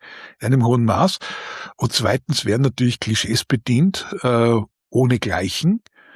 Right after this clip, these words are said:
äh, mit allen fadenscheinigen Argumenten, die man sich nur vorstellen kann,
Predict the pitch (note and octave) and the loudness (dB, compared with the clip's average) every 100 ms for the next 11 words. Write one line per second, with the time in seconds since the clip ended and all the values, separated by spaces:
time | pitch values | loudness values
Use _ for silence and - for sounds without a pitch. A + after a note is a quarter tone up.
0 | - - - _ - B2+ B2 B2 C3 C3+ | -20 -20 -20 _ 0 2 4 2 2 0
1 | - - A#2+ C#3 C3+ B2 B2 - _ _ | 0 0 2 2 4 2 -2 -8 _ _
2 | _ - - A2+ C#3+ - A2+ A#2 B2+ A2+ | _ -8 -4 0 0 0 0 0 0 -2
3 | G2 A2+ G2 D3 - C3 C3+ B2+ A#2+ - | 0 -2 0 0 0 2 2 2 2 0
4 | - A#2+ G#2+ G2 - C#3 C3+ C#3+ - D#3 | 2 0 2 0 0 0 0 0 2 2